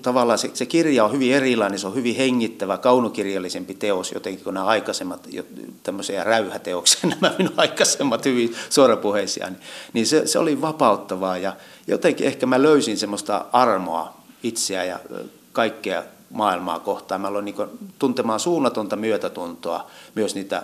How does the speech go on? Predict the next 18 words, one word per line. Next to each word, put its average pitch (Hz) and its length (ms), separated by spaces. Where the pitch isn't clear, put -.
haudoissa 101 460
olevia 90 360
kuolleita 95 480
ihmisiä, 95 320
kun - 140
siellä 95 140
on 92 60
paljon 110 380
kuuluisia, 95 560
Tapio 95 260
Rautavaara, 87 680
Laila 92 440
Kinnunen, 95 360
hyvin 139 260
traagisia 110 640
elämiä, 90 400
Armi 101 340
Aavikko. 92 560